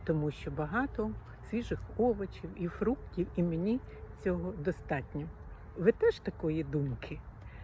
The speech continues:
То я вас розчарую. Чому? Тому що яке б не було ваше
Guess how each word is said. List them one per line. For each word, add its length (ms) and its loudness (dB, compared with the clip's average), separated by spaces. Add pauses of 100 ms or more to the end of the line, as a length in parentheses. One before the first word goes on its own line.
(200)
То 100 4
я 260 2
вас 380 2 (440)
розчарую. 920 0 (680)
Чому? 420 4 (840)
Тому 280 2
що 240 -8 (180)
яке 340 0
б 120 0
не 100 6
було 380 6
ваше 520 0